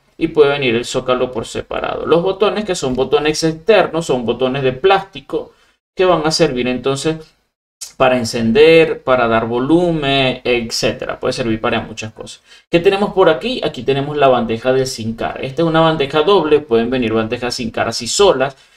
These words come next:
Primero venía esa bandeja sim card grande, después vendría micro, después vendría nano. Entonces, bueno, las bandejas de sim card pueden venir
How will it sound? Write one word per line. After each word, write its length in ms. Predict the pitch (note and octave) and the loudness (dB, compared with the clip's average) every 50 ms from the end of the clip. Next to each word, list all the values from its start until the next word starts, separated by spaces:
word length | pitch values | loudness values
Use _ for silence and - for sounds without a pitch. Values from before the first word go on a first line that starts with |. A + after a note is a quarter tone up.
| _ _ _ | _ _ _
Primero 340 | B2+ A#2 A#2+ A#2 A#2 B2+ C3+ | -4 -2 0 4 4 4 4
venía 480 | C#3 C3+ B2+ A#2+ A#2 A#2 A#2 A#2 A#2+ | 4 2 2 0 0 0 0 0 0
esa 240 | B2 B2+ B2+ - C3 | 0 -2 -2 0 2
bandeja 300 | C3 C3 B2+ B2 A#2 A2+ | 2 2 2 0 0 -2
sim 180 | - C3 B2+ A#2 | -2 -4 -4 -4
card 180 | A2+ G#2+ A2 | -2 -2 -2
grande, 460 | A2 C3 D3+ D#3 D3+ C#3+ C3+ B2+ B2+ | 0 2 2 0 0 0 0 0 0
después 340 | B2 B2 A2+ - - A2+ A2 | 0 0 -2 -4 -6 -6 -4
vendría 360 | A2 A2+ A2+ A2+ A2+ A2+ A2 | -4 -2 -2 -2 0 0 -2
micro, 540 | A#2 B2+ D#3+ F3+ F3 - - - A2+ A#2 A2+ | 0 0 0 0 0 -2 -4 -2 -2 0 0
después 280 | A2+ A2+ A2+ - G#2+ G#2+ | 0 -2 -2 -4 -6 -6
vendría 380 | G#2+ A2 A2 A2 A2+ A2 G#2+ | -4 -4 -2 -2 0 0 0
nano. 540 | A2 A2+ D#3+ F3+ F3+ D#3 C#3 C3 C3 C3 C3 - - - _ _ | 0 0 0 2 2 0 -2 -4 -6 -6 -8 -12 -20 -20 _ _
Entonces, 360 | - A2+ A#2+ D3 D3 - F#3 F3+ | -12 0 0 2 2 4 2 2
bueno, 300 | F3 E3+ C3 A2+ G#2+ G#2 | 4 2 2 2 -2 -4
las 160 | A2+ A#2 A#2 | -4 -4 -4
bandejas 340 | B2 B2 B2 C3 C3+ D3 D3 | -4 -4 -2 -2 0 2 2
de 60 | E3+ | 2
sim 220 | E3 - C#3+ C3+ C3 | 0 -2 -6 -4 0
card 200 | D#3 D#3+ D#3+ - | 2 2 2 4
pueden 220 | E3+ E3+ D#3+ D#3+ | 2 2 2 2
venir 380 | D#3 D#3 C#3+ D3 D3 D3+ D#3+ | 0 -2 -2 -2 -4 -6 -6